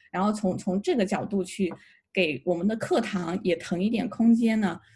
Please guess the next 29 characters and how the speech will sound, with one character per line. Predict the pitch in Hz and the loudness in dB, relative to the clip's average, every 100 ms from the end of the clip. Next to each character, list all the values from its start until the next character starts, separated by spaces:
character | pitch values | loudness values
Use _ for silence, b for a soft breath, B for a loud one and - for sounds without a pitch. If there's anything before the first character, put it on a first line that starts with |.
| _ | _
去 | - 226 | -4 -2
可 | - 185 | 0 0
以 | 185 | 0
给 | - 165 139 247 _ | -2 -4 -4 -8 _
更 | 214 | -2
多 | 196 196 | 0 0
的 | 180 | 0
机 | 202 | -2
会 | 202 190 | 0 -2
学 | 180 160 | -2 -6
生 | 160 175 180 | -4 -4 -4
去， | - 180 151 - | -8 -8 -8 -10
呃， | 147 - - - _ _ _ _ | -12 -10 -12 -16 _ _ _ _
就 | 190 | -6
是 | 175 170 156 | -4 -8 -8
发 | - 208 | -4 -2
展 | 202 - | -2 -4
自 | - 180 | -6 -8
己 | - | -8
的 | 80 - | -8 -10
数 | - 185 | -6 -6
学 | 175 156 | -4 -8
思 | - 180 | -8 -6
维 | 170 - | -4 -6
和 | 190 151 | -8 -10
数 | - | -10
学 | 180 156 | -8 -8
兴 | - 196 | -4 -6
趣。 | - - | -6 -14